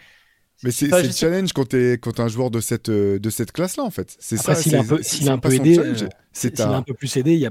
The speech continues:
Speaker 3: il y a, la question se pose peut-être pas non plus. Là, là, on parle de, du contexte de ce match-là où il a manqué de, d'une deuxième option qui, qui apportait plus de points, parce que là, euh,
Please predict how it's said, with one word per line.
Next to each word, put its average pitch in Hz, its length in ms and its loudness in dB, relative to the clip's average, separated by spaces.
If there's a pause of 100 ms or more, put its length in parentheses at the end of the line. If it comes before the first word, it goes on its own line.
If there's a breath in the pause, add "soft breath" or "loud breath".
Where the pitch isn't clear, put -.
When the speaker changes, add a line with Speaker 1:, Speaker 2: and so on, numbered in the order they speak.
Speaker 3:
il 107 140 -6
y 95 100 -4
a, 95 60 -4
la 98 340 -6
question 117 260 -8
se - 80 -10
pose 113 160 -8
peut-être 104 160 -10
pas 104 120 -6
non 113 100 -6
plus. 127 200 -4
Là, 104 200 -4
là, 120 100 -4
on 117 80 -4
parle 117 220 -6
de, 101 220 -6 (300 loud breath)
du 113 140 -6
contexte 139 360 2
de 127 60 0
ce - 100 -6
match-là 156 320 0
où 135 100 2
il 120 100 -2
a 110 60 -2
manqué 113 320 -2
de, 107 220 -4
d'une 101 200 -10
deuxième 110 280 -4
option 117 240 -4
qui, 98 360 -8 (380 soft breath)
qui - 140 -4
apportait 107 340 -6
plus 101 180 -8
de 113 80 -2
points, 143 200 0
parce 120 120 -6
que 131 80 -4
là, 120 160 0
euh, 104 300 -6